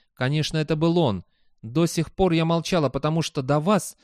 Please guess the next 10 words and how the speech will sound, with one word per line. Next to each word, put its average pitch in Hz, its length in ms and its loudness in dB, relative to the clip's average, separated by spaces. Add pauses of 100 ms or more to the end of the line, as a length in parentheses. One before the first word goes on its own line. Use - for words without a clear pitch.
(300)
ни 135 180 2
у 165 180 4
кого 175 400 0
не 131 140 -2
хватило 143 480 0
идиотизма 151 800 0
спросить 185 520 -2
меня. 98 320 -4 (380)
И 147 80 -4
ещё 151 480 -2